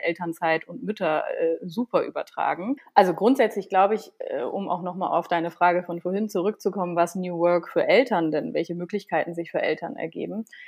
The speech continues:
Ich glaube tatsächlich, dass New Work gerade dazu führt, äh, und wirklich befeuert durch Corona, ähm, dass Altes aufgebrochen wird und gerade klassische Arbeitszeitmodelle, äh, massiv aufgebrochen werden.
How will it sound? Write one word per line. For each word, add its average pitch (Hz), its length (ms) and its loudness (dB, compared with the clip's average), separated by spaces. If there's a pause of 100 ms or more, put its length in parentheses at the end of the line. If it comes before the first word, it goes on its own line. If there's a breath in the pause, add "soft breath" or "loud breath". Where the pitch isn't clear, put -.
(200 loud breath)
Ich - 60 -20
glaube 175 240 8
tatsächlich, 180 500 -2
dass 175 180 0
New 180 260 -6
Work 175 380 2
gerade 180 360 4
dazu 175 320 2
führt, 175 600 0
äh, 175 160 -2
und 170 320 -6
wirklich 202 420 0
befeuert 185 540 4
durch 165 160 -2
Corona, 175 720 -2
ähm, 170 440 -4 (140)
dass 160 80 -2
Altes 180 440 0
aufgebrochen 202 720 2
wird 220 240 2
und 165 160 -8
gerade 170 240 0
klassische 170 460 -2
Arbeitszeitmodelle, 202 1200 0
äh, - 80 -6
massiv 175 420 -2
aufgebrochen 151 720 -2
werden. 170 500 -2